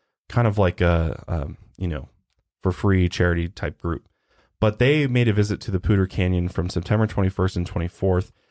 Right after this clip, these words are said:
and spent some time with Atadero family on the Big South Trail, which was where Jared was last seen. And the gr-, and they had some thoughts. I found this on a Reddit forum 'cause they had some thoughts about this,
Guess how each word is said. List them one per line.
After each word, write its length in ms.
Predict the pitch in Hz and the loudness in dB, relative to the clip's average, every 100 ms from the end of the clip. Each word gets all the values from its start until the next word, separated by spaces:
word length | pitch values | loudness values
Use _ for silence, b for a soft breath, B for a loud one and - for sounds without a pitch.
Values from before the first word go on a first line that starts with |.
| _ | _
and 140 | 95 | -2
spent 300 | 95 - 104 | 0 0 -2
some 160 | - 95 | -2 -8
time 480 | - - 87 87 - | -6 -2 -2 -2 -2
with 220 | 92 95 | -2 -2
Atadero 520 | - 92 90 87 87 85 | 0 0 0 2 2 0
family 460 | 90 85 85 82 | -2 -4 -4 -6
on 320 | - 87 87 87 | -2 0 0 -2
the 80 | |
Big 200 | 90 85 | -2 -2
South 360 | - 85 80 - | -2 -4 -4 -8
Trail, 380 | - 101 85 80 | -4 0 2 2
which 160 | 85 - | -2 -2
was 120 | 87 | -4
where 360 | 90 87 82 80 b b b _ | 0 2 2 -2 b b b _
Jared 340 | 98 87 82 | 0 2 0
was 200 | 92 85 | -2 -4
last 280 | 85 78 - | -2 -4 -4
seen. 440 | - 92 73 - - _ _ _ _ _ _ _ _ | -4 -2 -2 -8 -18 _ _ _ _ _ _ _ _
And 120 | 110 107 | 0 2
the 60 | |
gr-, 120 | 101 113 98 | 0 -2 0
and 400 | 104 98 95 - | 2 2 -2 -4
they 180 | 110 117 | 0 2
had 200 | 131 127 | 0 0
some 220 | 110 101 | -2 -6
thoughts. 400 | - 101 92 - | -2 0 0 -2
I 60 | |
found 200 | 90 113 | -4 -2
this 140 | 101 - | -2 -2
on 80 | 85 | -2
a 60 | |
Reddit 300 | 85 90 87 | 0 0 0
forum 300 | - 85 82 82 | -2 -6 -6 -6
'cause 120 | 87 | -6
they 100 | 107 | -2
had 180 | 98 92 | -2 -2
some 160 | 85 | -6
thoughts 320 | - 85 85 | -2 -2 -2
about 240 | 85 80 - | -4 -6 -4
this, 280 | 78 - | -6 -6